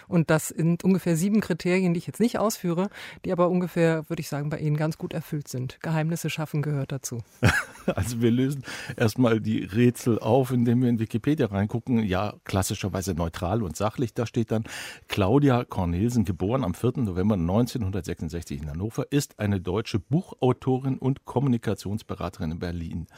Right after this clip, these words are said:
Speaker 2: Buchautorin stimmt, aber in Deutschland ist man ja Autor eigentlich schon, wenn man ein einziges Buch geschrieben hat. Das kann man dann auf die Visitenkarte drucken. „Ich bin Schriftsteller“, und das hält ein Leben lang. Sie haben aber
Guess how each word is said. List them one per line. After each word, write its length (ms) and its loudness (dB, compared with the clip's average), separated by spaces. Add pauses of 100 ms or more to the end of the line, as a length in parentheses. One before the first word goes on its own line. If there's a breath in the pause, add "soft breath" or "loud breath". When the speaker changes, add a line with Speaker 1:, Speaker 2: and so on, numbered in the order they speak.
(640 loud breath)
Speaker 2:
Buchautorin 1000 0
stimmt, 640 -2
aber 240 -2
in 200 -6
Deutschland 580 -2
ist 140 -8
man 160 0
ja 100 0
Autor 600 -2 (100)
eigentlich 460 0
schon, 180 -6
wenn 60 -6
man 140 -6
ein 180 -2
einziges 400 -6
Buch 240 -14
geschrieben 400 -10
hat. 100 -8
Das 160 -8
kann 100 0
man 120 2
dann 120 -2
auf 120 -10
die 160 -2
Visitenkarte 640 -2
drucken. 380 0
„Ich 180 -10
bin 140 -8
Schriftsteller“, 680 2
und 140 -4
das 180 -6
hält 220 -2
ein 160 -8
Leben 340 -6
lang. 240 -2 (360 loud breath)
Sie 360 2
haben 520 2
aber 400 -2